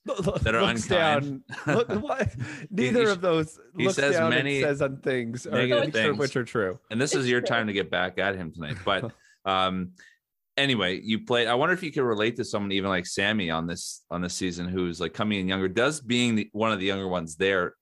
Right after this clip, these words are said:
Speaker 2: affect the way you play? Like, were you, my question is, were you aware of that as you looked around that night?
Speaker 3: I was a little bit aware of it, um, going into it as I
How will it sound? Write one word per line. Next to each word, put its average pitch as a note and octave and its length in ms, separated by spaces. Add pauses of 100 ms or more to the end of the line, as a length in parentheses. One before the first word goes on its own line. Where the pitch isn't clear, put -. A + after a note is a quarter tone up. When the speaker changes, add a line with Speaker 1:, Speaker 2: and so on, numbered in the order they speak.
(140)
Speaker 2:
affect - 560 (100)
the F#2 80
way F#2 160
you F2+ 100
play? F#2+ 260
Like, A#2+ 160
were A2+ 100
you, B2 360 (120)
my G#2+ 100
question B2+ 280
is, G2 80
were G#2+ 120
you A2+ 120
aware F#2+ 260
of F2 140
that C2+ 260
as E2 180
you E2+ 160
looked F2+ 260
around E2 380 (440)
that - 280
night? F2+ 280 (1160)
Speaker 3:
I F4 680 (140)
was A#3+ 880 (240)
a B3 60
little C4 420
bit D4+ 140
aware G3+ 440
of G3+ 180
it, F3 360 (300)
um, G3+ 320 (220)
going A#3 300
into G3+ 420
it G3 300
as F#3+ 220
I F3+ 320